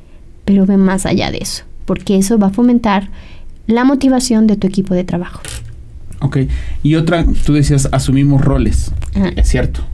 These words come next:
Speaker 2: ¿no? Es cierto, y de repente, desde el área directiva,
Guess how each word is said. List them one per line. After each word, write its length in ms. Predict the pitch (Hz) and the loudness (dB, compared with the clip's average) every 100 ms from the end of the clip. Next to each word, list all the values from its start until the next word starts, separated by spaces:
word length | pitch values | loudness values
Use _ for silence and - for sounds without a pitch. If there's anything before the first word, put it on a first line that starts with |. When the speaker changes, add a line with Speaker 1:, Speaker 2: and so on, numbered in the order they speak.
| - - | -8 -6
Speaker 2:
¿no? 240 | - 214 - - - - | -4 -4 -6 -12 -12 -10
Es 80 | - | -6
cierto, 280 | - - | -6 -2
y 40 | 107 | -2
de 80 | 110 | 0
repente, 640 | 113 131 139 135 147 160 - - - - - | -2 0 0 2 0 -2 -8 -14 -14 -14 -8
desde 420 | - 117 113 113 | -2 0 0 0
el 180 | 110 113 | 2 2
área 440 | 120 135 135 127 | 2 2 2 0
directiva, 920 | 120 120 120 113 - 147 127 127 - | 0 0 0 -2 0 0 2 2 0